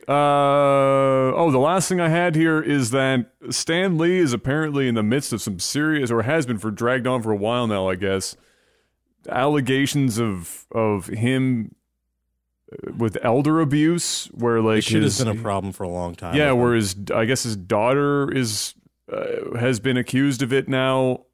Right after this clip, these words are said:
Speaker 1: um, on a handful of occasions, and now it's come to a point where he's starting to, like, threaten,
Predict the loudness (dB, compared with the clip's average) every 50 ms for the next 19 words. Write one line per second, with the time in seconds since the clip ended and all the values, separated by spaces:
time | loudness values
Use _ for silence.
0 | _ _ _ -4 -2 0 2 2 2 2 2 0 0 -2 -2 -2 -2 0 0 0
1 | 0 0 0 0 0 0 0 -2 -2 -2 0 0 0 0 0 2 0 0 0 -2
2 | -2 0 0 2 2 2 0 0 -2 -4 -4 -4 -2 -2 -2 -2 -2 -2 -2 -4
3 | -4 -2 0 0 0 -2 -2 -2 -2 0 0 0 0 0 0 0 0 0 0 0
4 | 0 0 0 0 2 2 0 0 -2 -8 -14 -12 -10 -6 -2 0 0 0 2 0
5 | 0 0 0 0 -2 -4